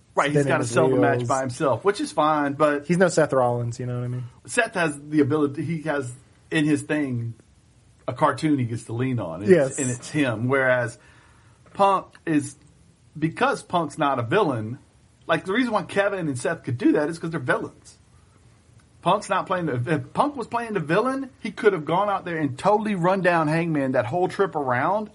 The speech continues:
Speaker 1: and it works.
Speaker 2: Oh, yeah.
Speaker 1: But because he has to say, "Golly gee, guys, I'll never quit on you. I'll never lie to you guys." I'll never, and which is why I thoroughly enjoy Punk's comeback. I don't have any problem with him being a babyface.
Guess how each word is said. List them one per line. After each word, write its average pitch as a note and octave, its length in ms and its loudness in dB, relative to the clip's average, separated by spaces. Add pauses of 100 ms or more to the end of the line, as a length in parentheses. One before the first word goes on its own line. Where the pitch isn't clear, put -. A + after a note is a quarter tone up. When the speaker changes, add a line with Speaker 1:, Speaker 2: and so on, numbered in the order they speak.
Speaker 1:
and C3+ 120 0
it B2 140 -4
works. C3+ 680 -2
Speaker 2:
Oh, D4 120 2
yeah. A#2 240 0 (120)
Speaker 1:
But E3+ 140 -2
because G3 400 0
he G3 80 -4
has E3+ 220 0
to - 40 -14
say, D#3 200 0
"Golly C3+ 320 2
gee, F#3+ 180 -6
guys, D#3+ 340 2
I'll D3 120 2
never D#3 300 2
quit F#3+ 260 2
on F3 180 2
you. F3 240 -2
I'll C3 120 4
never B2 220 0
lie C#3+ 300 4
to D3 60 -2
you D3+ 160 -4
guys." D3 560 0 (340)
I'll B2 80 -6
never, C3 140 -2
and C3+ 160 -2
which C#3 160 0
is B2 100 -6
why B2+ 460 2
I G#2+ 80 -4
thoroughly D#3 400 -2
enjoy E3+ 320 0
Punk's F3 320 -4
comeback. D#3 680 -2 (320)
I A#2+ 60 -8
don't A#2+ 200 -2
have A#2 200 -2
any E3+ 200 -2
problem D3+ 420 -2
with C#3 120 -4
him D3 140 -4
being C#3 160 -6
a B2 100 -4
babyface. C3 840 -6